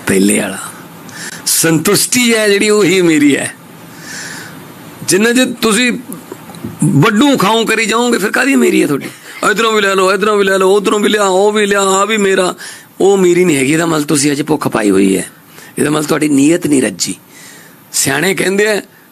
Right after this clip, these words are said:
"ਢਿੱਡ ਦਾ ਭੁੱਖਾ ਰੱਜ ਜਾਂਦਾ, ਨੀਅਤ ਦਾ ਭੁੱਖਾ ਨਹੀਂ ਰੱਜਦਾ।" ਸੋ ਆਪਾਂ ਇਸ ਤਰ੍ਹਾਂ ਦਾ ਪੰਜਾਬ ਸਿਰਜਣਾ ਹੈ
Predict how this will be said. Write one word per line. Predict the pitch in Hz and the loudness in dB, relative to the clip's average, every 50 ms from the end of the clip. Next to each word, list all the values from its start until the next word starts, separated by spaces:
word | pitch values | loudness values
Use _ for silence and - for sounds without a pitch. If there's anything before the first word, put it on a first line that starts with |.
| - - - | -8 -2 -2
"ਢਿੱਡ | 202 180 156 | 0 0 0
ਦਾ | 151 170 165 | 0 -2 -2
ਭੁੱਖਾ | - - - - 156 143 | -2 -4 -4 -2 -2 -2
ਰੱਜ | 131 127 120 120 | -2 -4 -4 -4
ਜਾਂਦਾ, | 120 127 123 131 135 147 156 | -2 -2 0 0 0 0 0
ਨੀਅਤ | 143 131 127 135 151 165 175 170 | 2 2 4 4 4 4 2 0
ਦਾ | 151 151 | 0 -4
ਭੁੱਖਾ | - 151 - - - - | -4 -4 -4 -4 -6 -4
ਨਹੀਂ | 107 - - | -4 -4 -6
ਰੱਜਦਾ।" | - 123 113 - - - - - - - - - - - - - - - - - - - - - - - - - - - - - - - - - - - | -6 -8 -8 -12 -20 -20 -20 -20 -20 -20 -20 -20 -20 -20 -20 -20 -20 -20 -20 -20 -20 -20 -20 -20 -20 -20 -20 -20 -20 -20 -20 -20 -20 -20 -20 -20 -8 -6
ਸੋ | - - 165 | -2 0 0
ਆਪਾਂ | 156 151 151 - 180 185 190 196 190 190 190 - - _ _ - - - - - - - - 131 139 | 0 0 0 0 2 2 2 2 0 -2 -4 -8 -16 _ _ -20 -20 -20 -20 -20 -10 -8 -6 -4 -4
ਇਸ | - | -4
ਤਰ੍ਹਾਂ | - - 180 185 190 | -2 -2 0 0 2
ਦਾ | 202 196 | 0 0
ਪੰਜਾਬ | 160 180 175 165 160 156 | 0 0 0 2 0 0
ਸਿਰਜਣਾ | 160 - 131 127 131 135 147 151 | 0 0 -2 -2 -2 -2 -2 -2
ਹੈ | 156 | -4